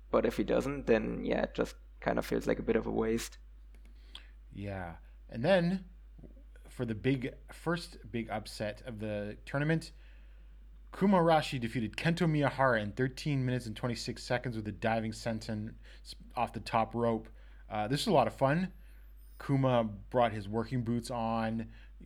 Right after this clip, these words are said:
Speaker 2: Kento sold for him, making him look like a big threat. It was just a lot of fun. Didn't overstay its welcome. And Kuma kept up. He was hitting drop kicks even,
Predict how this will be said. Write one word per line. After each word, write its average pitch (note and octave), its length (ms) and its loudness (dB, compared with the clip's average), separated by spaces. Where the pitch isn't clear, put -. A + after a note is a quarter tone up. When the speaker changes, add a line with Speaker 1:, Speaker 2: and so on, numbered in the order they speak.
Speaker 2:
Kento B2 480 0
sold A#2+ 500 0
for B2 100 -4
him, A#2 320 0
making A2+ 280 -2
him A2+ 240 -2
look A#2+ 220 -6
like A#2 160 0
a A2+ 60 0
big A2 280 -2
threat. A#2+ 680 -2
It A#2 40 -6
was G#2 80 -4
just - 140 -4
a B2 60 4
lot A2+ 180 2
of A#2 80 -2
fun. A2+ 580 0
Didn't B2+ 160 4
overstay B2 380 2
its A2+ 140 -4
welcome. A#2 720 2
And A2 100 -12
Kuma B2+ 360 2
kept - 340 -2
up. - 460 2
He B2+ 100 -8
was A2 140 -2
hitting A#2+ 240 -2
drop G#2+ 340 -2
kicks - 340 -4
even, A#2 520 0